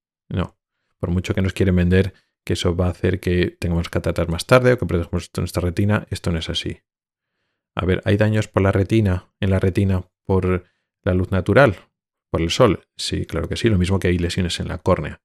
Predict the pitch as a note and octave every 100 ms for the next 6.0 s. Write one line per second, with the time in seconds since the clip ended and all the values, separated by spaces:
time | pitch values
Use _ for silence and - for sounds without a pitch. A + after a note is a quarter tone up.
0 | _ _ _ - G2+ - - A2 - G#2+
1 | G2+ - G2+ G2 - F#2+ E2+ E2 D#2 E2
2 | E2 D#2 - - F2 - G2+ F2+ F#2+ F#2+
3 | - - _ G2 A2 B2 A#2 - _ _
4 | - A2 - - A2 - G2+ G2 - G2+
5 | G#2 G2 G2+ G2 G2 F#2+ F2+ D#2 C#2+ -